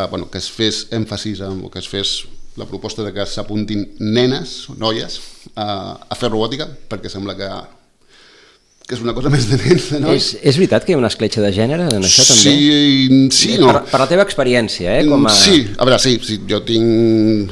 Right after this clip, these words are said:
Speaker 1: a veure, podria dir que... a veure, tinc una escletxa de gènere o tinc una escletxa <laughs> d'edat?
Speaker 2: D'edat,
Speaker 1: Eh,
Speaker 2: també, eh?
Speaker 1: sí, jo bàs-, bàsicament he treballat molt, treballo bastant. Normalment, amb les activitats que tinc d'extraescolars,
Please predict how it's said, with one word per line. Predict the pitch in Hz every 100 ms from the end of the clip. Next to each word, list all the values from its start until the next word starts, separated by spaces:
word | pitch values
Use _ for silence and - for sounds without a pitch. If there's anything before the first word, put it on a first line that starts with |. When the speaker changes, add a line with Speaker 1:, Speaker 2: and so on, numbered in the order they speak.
| 92
Speaker 1:
a | 98
veure, | 101 98
podria | 104 113
dir | 120 127 - - - - - -
que... | 131 131 131 139 403 - - - - - - _ -
a | 131
veure, | 127 117 - - -
tinc | 135
una | 156
escletxa | 147 147 147
de | 135
gènere | 160 190 208
o | -
tinc | 123 123
una | 123
escletxa | 127 123 123 - -
<laughs> | 113 98 127
d'edat? | 127 117 101 - -
Speaker 2:
D'edat, | 95 110 147 107
Speaker 1:
Eh, |
Speaker 2:
també, | 117 135 139
eh? | 107 180
Speaker 1:
sí, | - 156 123 101
jo | 113
bàs-, | 117 -
bàsicament | 120 120 131 139
he |
treballat | 131 120 113
molt, | 113 110 95
treballo | 92 104 107
bastant. | 101 - 107 98 -
Normalment, | 113 104 107 113 120 131 - -
amb | 110
les | 101
activitats | 104 107 110 113 - - - - - - - - - - -
que | - 117
tinc | 117 120
d'extraescolars, | 107 - 110 - 113 143 156